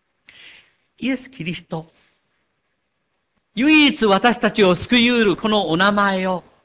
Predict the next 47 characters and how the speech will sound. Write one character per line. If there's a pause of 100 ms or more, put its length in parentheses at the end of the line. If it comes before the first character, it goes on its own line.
(520)
信
じ
る
と
き、 (600)
受
け
入
れ
る
と
き、 (480)
私
た
ち
は (680)
神
の
子
供
と (200)
さ
れ
る (460)
特 (140)
権
が
与
え
ら
れ
ま
す。 (2250)
そ
し
て、 (720)
こ
の
名
を
信
じ
た
者
た
ち
は、